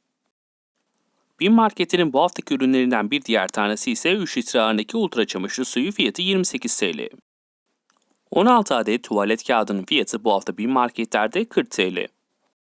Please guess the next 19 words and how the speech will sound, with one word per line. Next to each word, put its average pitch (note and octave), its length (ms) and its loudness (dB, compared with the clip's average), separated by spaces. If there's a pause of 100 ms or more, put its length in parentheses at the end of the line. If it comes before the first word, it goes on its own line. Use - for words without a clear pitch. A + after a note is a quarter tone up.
(880)
Yedi A#2 200 -4
yüz A#2+ 160 -2
elli A#2+ 160 0
milim A#2+ 280 0
sirkeli F#3+ 400 -2
yüzey B2 300 -2
temizleyici G#2 680 -2
on G#3+ 160 0
üç F#3+ 200 0
elli. F#2 340 -4 (1500)
Bir C3+ 160 0
litre D3 320 0
Dost - 260 0
marka G2+ 320 -2
kefirin G2 440 -6
fiyatı G2 380 -4
on - 220 2
dört G#2 240 0
elli. F#2+ 380 -6